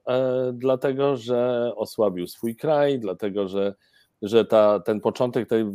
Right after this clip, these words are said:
ten wojny, tej wojny nie przebiegał w-,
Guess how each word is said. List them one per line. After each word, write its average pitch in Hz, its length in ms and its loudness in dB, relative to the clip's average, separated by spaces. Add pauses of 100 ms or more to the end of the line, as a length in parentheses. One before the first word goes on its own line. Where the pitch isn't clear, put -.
(140)
ten 113 180 -4
wojny, 110 440 0
tej 110 180 -2
wojny 107 300 -2
nie 104 120 -2
przebiegał 104 680 0 (420)
w-, 98 760 0